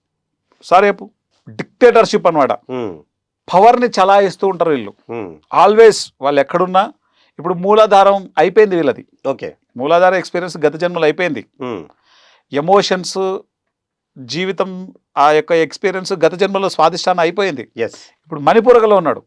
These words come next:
Speaker 2: మ్మ్.
Speaker 1: Always వీళ్ళు ఎక్కడన్నా ఉండని బాసిజం చేస్తుంటారు.
Speaker 2: మ్మ్.
Speaker 1: ఎవరన్నా బాసిజం చేస్తున్నారంటే వెంటనే అర్థం చేసుకోవాలి,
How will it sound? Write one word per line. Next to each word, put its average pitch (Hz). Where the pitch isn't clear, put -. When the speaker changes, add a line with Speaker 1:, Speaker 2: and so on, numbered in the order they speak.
Speaker 2:
మ్మ్. 131
Speaker 1:
Always 233
వీళ్ళు 196
ఎక్కడన్నా 233
ఉండని 208
బాసిజం 196
చేస్తుంటారు. 165
Speaker 2:
మ్మ్. 107
Speaker 1:
ఎవరన్నా 180
బాసిజం 170
చేస్తున్నారంటే 165
వెంటనే 165
అర్థం 160
చేసుకోవాలి, 160